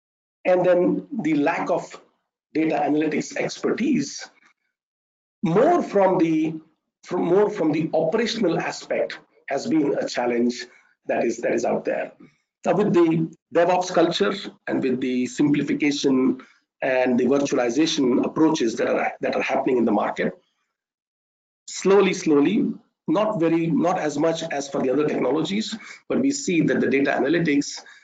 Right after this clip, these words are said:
technologies are also adopting simplified slash no-code operations, and I see that problem move away, uh, gradually.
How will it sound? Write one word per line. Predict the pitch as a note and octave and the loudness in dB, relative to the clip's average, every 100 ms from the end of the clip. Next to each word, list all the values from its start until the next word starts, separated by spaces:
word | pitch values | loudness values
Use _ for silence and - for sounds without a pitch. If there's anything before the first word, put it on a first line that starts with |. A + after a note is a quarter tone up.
| _ _ _ _ | _ _ _ _
technologies | C3 B2 C#3 D3+ F3+ F#3+ | -6 0 2 2 0 -2
are | B2+ | 0
also | C3 C#3+ C#3 | 0 0 -2
adopting | G#2+ B2+ C3 B2+ G#2+ A2+ - - _ | 0 0 0 2 2 0 -4 -16 _
simplified | - - D#3+ E3 C#3+ C#3+ C3 B2+ B2+ - | -10 0 0 2 0 0 2 2 0 -4
slash | - C3+ A#2 A#2 | -4 -2 0 0
no-code | C3 D#3 D3+ C#3+ C3+ | 2 4 4 2 2
operations, | A#2+ F3 F3 A#2+ C3 - - _ - _ - | 2 0 0 0 0 -2 -14 _ -20 _ -8
and | C3+ | -2
I | C3 | -2
see | - D#3+ | 0 0
that | C3+ - | 2 0
problem | - C#3 C3 | 0 2 2
move | B2 B2+ C3+ | 2 4 4
away, | B2 B2+ A2+ A#2 - - _ _ - | 4 2 0 -2 -8 -20 _ _ -2
uh, | A2+ | 0
gradually. | - B2 A#2+ A2+ C#4+ | 2 2 2 4 2